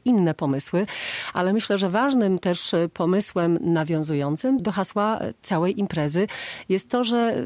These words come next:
wiele prezentacji będzie miało interdyscyplinarny charakter. Tutaj nauki, naukowcy muszą ze sobą współpracować, żeby pokazać na przykład to, co od lat cieszy się wielkim powodzeniem, e, na, e, uniwersyteckich, e, stoiskach czy w czasie naszego dnia podczas festiwalu, czyli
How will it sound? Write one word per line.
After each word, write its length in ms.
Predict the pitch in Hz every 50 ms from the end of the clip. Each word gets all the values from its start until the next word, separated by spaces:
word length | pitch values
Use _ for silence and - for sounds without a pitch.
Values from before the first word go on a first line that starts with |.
| - 233
wiele 260 | 202 214 240 247 247
prezentacji 520 | - 240 202 214 214 - 247 233 - 247
będzie 220 | 226 240 240 233 233
miało 260 | 233 233 233 233 - _ -
interdyscyplinarny 1040 | 269 269 262 - 254 226 202 233 233 - - 240 - 247 233 262 285 262 190 160 139
charakter. 540 | 139 147 135 123 117 - - - - -
Tutaj 400 | - 185 - - 196 185 185 185 - - - - - - -
nauki, 460 | 175 170 170 180 220 - - - 254
naukowcy 580 | 220 156 147 151 - - 190 - - - 180 170
muszą 280 | 185 208 - - 180 170
ze 100 | 175 175
sobą 360 | - 202 175 180 175 165 170
współpracować, 800 | 160 - - - 208 202 - 180 170 - - 196 170 160 151 156
żeby 360 | 160 156 156 147 156 151 156 - - - - - -
pokazać 600 | 202 185 - 196 165 156 143 147 - - - - - -
na 160 | 220 214 196
przykład 560 | - - - 165 - - 180 180 208 - -
to, 300 | - - 143 117 185 202 -
co 220 | - - 160 -
od 160 | - 165 151
lat 240 | 160 170 175 - - -
cieszy 300 | - 170 170 - - 165
się 260 | - 185 170 170 -
wielkim 440 | - 247 311 262 190 165 - 156 151
powodzeniem, 640 | - 147 - 147 143 156 151 135 135 127 - - - - - - - - - -
e, 240 | - 151 147 147 139
na, 440 | 147 147 147 147 143 143 143 139 -
e, 300 | 151 147 143 143 143 -
uniwersyteckich, 1000 | - 160 151 151 143 147 147 - - 156 - 151 - - - 160 156 - - 165
e, 220 | 151 151 143 135
stoiskach 540 | - - - 156 156 175 - - - - -
czy 100 | - 170
w 60 | -
czasie 240 | - 165 - - 156
naszego 380 | 151 151 - - 170 151 151
dnia 360 | 147 139 156 147 147 175 220 214
podczas 360 | - - - - 165 - -
festiwalu, 560 | 165 156 - - 156 139 127 - - 208 233
czyli 340 | - - 165 165 185 220 226